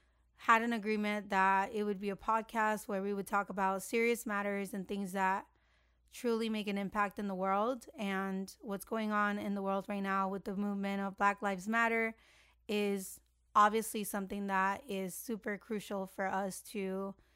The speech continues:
bring light into and just give you guys some information that we have learned, and hopefully we can help the cause. So first off, we wanted to pay our respects and send our condolences to the family of George Floyd.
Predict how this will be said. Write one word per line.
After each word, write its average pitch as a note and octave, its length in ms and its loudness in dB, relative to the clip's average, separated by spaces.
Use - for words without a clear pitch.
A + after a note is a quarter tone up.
bring G3+ 220 0
light A#3+ 260 6
into C4 680 0
and G3 580 -2
just - 200 -10
give A3+ 120 0
you G#3+ 100 -2
guys G#3 280 2
some - 340 -4
information G#3 720 -4
that F#3+ 200 0
we A#3 160 0
have A3 140 -2
learned, F#3+ 480 -2
and G3+ 300 -4
hopefully F#3+ 680 -2
we G3 160 -4
can F#3+ 180 -4
help F#3 320 -2
the G#3 80 -4
cause. - 560 -2
So B3 460 2
first C#4 360 2
off, B3+ 240 6
we B3+ 120 0
wanted B3 320 0
to A#3 540 -2
pay B3 160 2
our A#3+ 120 6
respects A#3 680 2
and G#3+ 580 -2
send A3+ 260 -4
our A3 100 0
condolences A3+ 840 -4
to A3 300 -4
the G#3 100 -4
family G#3 560 -4
of G3+ 260 -2
George G3+ 380 -4
Floyd. A3 480 -2